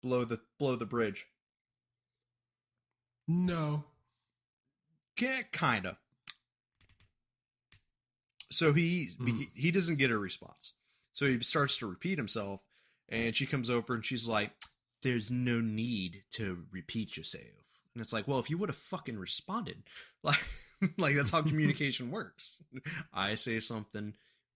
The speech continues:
Speaker 1: you say something, I call you a moron, you get upset. Like, it's the, it's the way the world works.
Speaker 2: It sounds like she never had a walkie-talkie.
Speaker 1: Mm-mm.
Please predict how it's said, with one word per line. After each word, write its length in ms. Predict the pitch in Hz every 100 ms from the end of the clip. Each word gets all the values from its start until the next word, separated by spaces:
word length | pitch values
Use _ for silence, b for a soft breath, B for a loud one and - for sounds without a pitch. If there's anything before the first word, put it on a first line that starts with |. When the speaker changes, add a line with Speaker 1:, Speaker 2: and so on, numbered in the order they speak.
| -
Speaker 1:
you 300 | 107 110 117
say 280 | - 117 110
something, 600 | - 113 - 110 110 110 b b b b
I 280 | 107 107 110 _ -
call 220 | 110 110
you 220 | 110 110
a 40 |
moron, 680 | 107 110 110 110 110 110 110 _ b b -
you 240 | 101 107
get 160 | 110 110
upset. 640 | 110 - - 107 107 -
Like, 160 | 117 120
it's 180 | 123
the, 100 | -
it's 260 | 139 131 -
the 100 | 147
way 220 | 147 202
the 80 | 190
world 280 | 135 180 170
works. 360 | 95 85 - - _ _ _ _ _ _ _ _ 117
Speaker 2:
It 80 |
sounds 320 | - 160 202 151
like 140 | 127
she 100 | 135
never 240 | 131 127
had 160 | 123 127
a 60 | 113
walkie-talkie. 840 | 120 120 - - 127 117 - 71 147
Speaker 1:
Mm-mm. 360 | 151 117 113